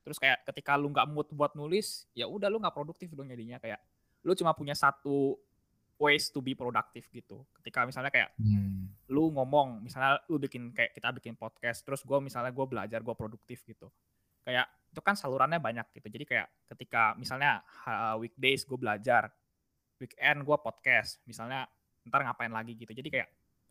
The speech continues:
Speaker 1: lu bisa produktif sih kalau menurut gua gitu. Cari banyak kegiatan lah intinya.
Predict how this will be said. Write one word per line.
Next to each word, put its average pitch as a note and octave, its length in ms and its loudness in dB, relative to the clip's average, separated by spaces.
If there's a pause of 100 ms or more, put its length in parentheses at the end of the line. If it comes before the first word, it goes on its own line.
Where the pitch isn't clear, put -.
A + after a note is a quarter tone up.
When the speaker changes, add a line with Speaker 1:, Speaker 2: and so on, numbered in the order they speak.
(140)
Speaker 1:
lu D#3+ 160 2
bisa C#3 320 -2
produktif A#2+ 520 -8
sih G#2 180 -16
kalau G#2 220 -10
menurut A2+ 240 -8
gua A#2+ 180 -8
gitu. A2 220 -16
Cari A#2 200 -10
banyak B2+ 220 -6
kegiatan B2 420 -8
lah A2+ 120 -8
intinya. G#2 380 -14